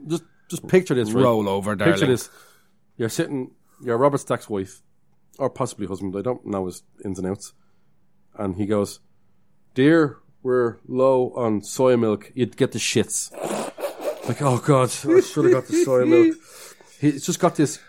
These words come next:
Speaker 1: every time you hear his voice after that, the, the, the Unsolved Mysteries theme is one of the best pieces of music of all
Speaker 2: It's
Speaker 1: time.
Speaker 2: great.
Speaker 1: It's absolutely, and it, it takes a lovely big swing right in the middle
Speaker 2: Yeah.
Speaker 1: of it. It, it, the whole thing
Speaker 2: It
Speaker 1: just
Speaker 2: sets you up for what you're about to experience as well, which is the, the key to a great television show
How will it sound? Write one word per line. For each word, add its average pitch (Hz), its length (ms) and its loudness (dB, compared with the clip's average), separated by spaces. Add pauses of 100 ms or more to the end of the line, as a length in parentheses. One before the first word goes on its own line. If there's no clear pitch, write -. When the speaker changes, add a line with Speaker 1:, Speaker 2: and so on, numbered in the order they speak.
(120)
Speaker 1:
every 165 220 2
time 185 200 6
you 165 200 6
hear 143 220 4
his 123 160 2
voice 113 240 -2 (100)
after 127 300 0
that, 113 280 -2 (280)
the, 139 200 0
the, 131 160 -2 (380)
the 139 80 2
Unsolved 180 340 6
Mysteries 143 300 0
theme 104 420 0
is 107 200 -6
one 117 160 -2
of - 20 0
the 104 60 -2
best 117 260 -4
pieces 107 220 -4
of 101 60 -4
music 98 260 -4
of 92 80 -4
all 90 80 0
Speaker 2:
It's 87 80 -8
Speaker 1:
time. - 100 0
Speaker 2:
great. 92 180 -4 (160)
Speaker 1:
It's 110 220 -6
absolutely, 120 460 -6 (120)
and 117 140 0
it, 113 140 -4 (100)
it - 140 -16
takes - 260 -2
a 123 60 0
lovely 117 300 2
big 101 180 -2
swing 110 400 0
right 107 200 2
in 110 60 -6
the 101 80 -2
middle 104 180 2
Speaker 2:
Yeah. 92 60 -4
Speaker 1:
of 98 80 -6
it. - 20 -20 (220)
It, - 200 -8 (100)
it, 110 180 -4
the 107 140 0
whole 113 280 2
thing 107 380 -4
Speaker 2:
It 127 60 -8
Speaker 1:
just 120 120 -8
Speaker 2:
sets 202 260 2
you 160 120 4
up 165 80 2
for 143 140 0
what 139 180 2
you're 131 60 -4
about 113 180 -6
to 98 80 -12
experience 123 500 -2
as 101 120 -14
well, 113 200 -6
which 92 160 -12
is - 140 -10
the, 143 140 -10
the 127 180 -10
key 170 560 -2
to 123 140 -8
a - 20 -8
great 135 380 -6
television 104 500 -8
show 92 340 -8